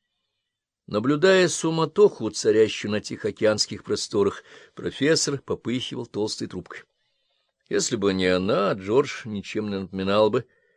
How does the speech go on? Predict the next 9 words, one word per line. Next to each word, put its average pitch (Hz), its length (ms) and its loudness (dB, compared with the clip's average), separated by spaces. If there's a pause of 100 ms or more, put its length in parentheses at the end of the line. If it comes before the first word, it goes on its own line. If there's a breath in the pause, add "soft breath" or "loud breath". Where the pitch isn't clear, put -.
(140)
шестидесятилетнего 104 1000 -4
учёного 120 540 0
из 87 120 -6
Гарвардского 95 600 0
университета. 107 640 -4 (460)
На - 80 -10
его 92 120 -2
мускулистом 107 640 -4
теле 110 340 0